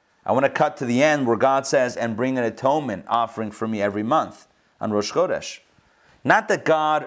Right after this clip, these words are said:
regrets, I asked the question before, if, if, if the moon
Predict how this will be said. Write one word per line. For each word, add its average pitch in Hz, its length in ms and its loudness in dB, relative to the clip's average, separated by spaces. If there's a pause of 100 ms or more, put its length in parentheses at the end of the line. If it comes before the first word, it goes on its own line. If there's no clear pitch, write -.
regrets, 127 640 0
I 117 80 2
asked 117 220 0
the 123 60 -2
question 113 280 -2
before, 104 300 -2
if, 85 120 -8 (180)
if, - 260 -6
if 117 180 -2
the 123 120 -2
moon 127 560 -2